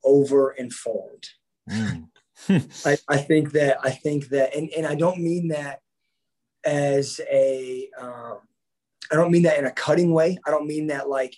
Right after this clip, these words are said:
Speaker 1: you know, they, they don't have the mind to be able to, here's the deal. We only get so many thoughts per day.
Speaker 2: Mm.
Speaker 1: And what we, we have to determine what, in what direction those thoughts go,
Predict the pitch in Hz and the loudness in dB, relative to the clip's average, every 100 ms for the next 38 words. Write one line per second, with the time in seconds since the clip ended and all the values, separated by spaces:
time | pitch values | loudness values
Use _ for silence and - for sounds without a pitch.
0 | _ _ _ 139 135 135 139 143 143 143 | _ _ _ -2 0 0 -2 -2 -6 -6
1 | 139 127 123 131 135 135 131 135 131 131 | -8 -8 -8 -8 -8 -10 -8 -6 -2 -2
2 | 131 123 _ _ _ 135 151 147 147 143 | -2 -6 _ _ _ -4 -2 -2 0 0
3 | 135 127 151 175 170 156 139 - 151 151 | 0 -2 -2 0 -2 -4 -6 -8 -10 -8
4 | 156 143 139 - - - 127 120 - _ | -8 -8 -10 -10 -12 -10 -8 -8 -12 _
5 | _ _ - 92 90 85 _ _ _ _ | _ _ -14 -12 -12 -16 _ _ _ _
6 | 147 143 135 123 127 156 165 147 143 156 | -4 -2 -2 -6 -2 -2 -2 -6 -4 -4
7 | 147 131 139 160 175 151 156 151 131 131 | -6 -14 -10 -8 -6 -4 -6 -6 -8 -8
8 | - 143 143 127 117 117 117 _ _ _ | -8 -6 -4 -4 -6 -12 -18 _ _ _
9 | _ _ _ _ _ 135 135 156 147 139 | _ _ _ _ _ -4 0 2 2 4
10 | 151 151 147 139 147 - 135 127 131 127 | 4 2 0 2 0 -2 -6 -2 -2 -4
11 | 131 120 - 107 110 | -6 -8 -8 -12 -12